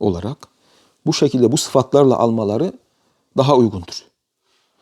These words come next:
Çünkü evlatlık diye bir uygulama İslamiyet'te yoktur. İkincisi, bu çocukları asla kendi nüfuslarına kaydettirmemelidirler.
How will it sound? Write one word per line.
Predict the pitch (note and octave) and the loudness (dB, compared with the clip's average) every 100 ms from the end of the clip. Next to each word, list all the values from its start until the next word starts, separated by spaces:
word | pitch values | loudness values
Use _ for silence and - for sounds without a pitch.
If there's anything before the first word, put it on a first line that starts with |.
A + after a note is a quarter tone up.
| _ _ _ _ | _ _ _ _
Çünkü | - G3 C3+ - | 0 2 2 0
evlatlık | A#2 C3+ D#3 - F#3 G3+ - | 2 4 4 2 -2 -2 0
diye | C#3 G#2 B2+ | 2 2 2
bir | E3 E3 | 0 2
uygulama | C#3 A#2+ A#2+ A2+ F3+ G3+ - | 0 2 0 0 -2 -4 -10
İslamiyet'te | C3+ - C3+ B2 B2 - C#3+ | -8 -4 -2 0 0 2 2
yoktur. | A2+ - - - _ _ - | 0 -2 -18 -20 _ _ -8
İkincisi, | - A#3+ A3 F#3 F3 F3+ - _ _ _ _ _ _ _ | 0 4 4 4 4 2 0 _ _ _ _ _ _ _
bu | E3+ | -4
çocukları | F#3+ G#3 G3 E3 D3 E3 | 2 2 2 2 2 0
asla | - G3 - D#3 C3+ A#2+ | 2 2 2 0 0 -2
kendi | - D#3 D#3 F#3 D3 | -6 -8 -4 -4 -4
nüfuslarına | B2+ F#3+ - D3+ C3+ C3+ F#3 | -4 -6 -6 -2 -2 -2 -6
kaydettirmemelidirler. | - C#3+ C#3 B2+ D3 - - D#3 C3 B2+ B2 B2+ A#2+ A#2 G#2+ F#2 - - | -8 -6 -4 -2 -4 -6 -2 -2 0 2 4 4 4 2 0 -4 -12 -20